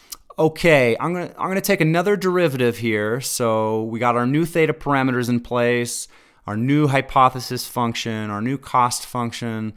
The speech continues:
Um, why don't you take, in order to minimize your cost, another step southwest? Let's do a nine inches south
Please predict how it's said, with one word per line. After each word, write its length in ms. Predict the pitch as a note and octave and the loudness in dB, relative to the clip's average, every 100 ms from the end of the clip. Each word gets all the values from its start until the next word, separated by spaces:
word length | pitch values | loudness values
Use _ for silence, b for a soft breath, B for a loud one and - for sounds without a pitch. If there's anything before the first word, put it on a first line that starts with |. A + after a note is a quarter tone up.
| - | -8
Um, 920 | A2+ A2+ A2 G#2+ G#2+ G#2 G#2 G#2 G#2 | -4 0 0 0 0 -2 -2 -4 -8
why 420 | D#3 D3 D#3 F#3+ | -10 -8 0 0
don't 220 | G#3+ A3 G3 | 2 -2 -6
you 80 | |
take, 880 | - - F3+ E3 E3 - - - _ | -6 -2 2 2 0 -6 -18 -20 _
in 120 | - C3+ | -8 -2
order 200 | D3 C3 | -2 -2
to 120 | C3+ | -2
minimize 800 | C3+ D#3+ F#3 F3+ D#3 D3+ D3+ C3 | 0 0 0 0 0 0 -2 -2
your 160 | B2+ B2+ | -2 -4
cost, 760 | - B2+ A#2+ A#2 - - - _ _ _ _ - | -2 2 4 4 0 -8 -12 _ _ _ _ -8
another 500 | B2 D3 G3+ A#3+ A#3+ | -2 0 2 2 0
step 420 | - - D#3 - | -2 0 -2 -2
southwest? 680 | - C#3+ C3+ B2+ C3 C3+ - | 0 2 2 0 -2 0 -2
Let's 180 | - - | -6 -6
do 560 | G#3+ G#3+ G#3 G3+ F#3+ - | -4 0 2 2 2 0
a 100 | C3+ | -4
nine 760 | C3+ D3 E3+ F3+ F#3 F3+ F3+ | -2 0 0 0 -2 -4 -4
inches 560 | - D#3+ D#3 D3+ D3 C#3 | -2 -2 0 0 -2 -2
south 600 | - C3+ B2 B2 A#2 | 0 4 4 4 0